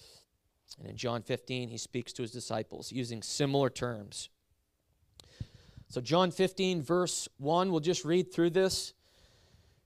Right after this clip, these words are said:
Jesus again says, "I am the true vine.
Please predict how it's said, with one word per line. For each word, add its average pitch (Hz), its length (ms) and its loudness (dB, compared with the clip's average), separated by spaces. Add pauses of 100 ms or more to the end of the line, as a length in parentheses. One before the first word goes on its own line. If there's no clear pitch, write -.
(100)
Jesus 165 640 4
again 165 360 4
says, 165 520 4
"I 160 220 4
am 180 340 4
the 143 140 0
true 180 560 4
vine. 165 540 2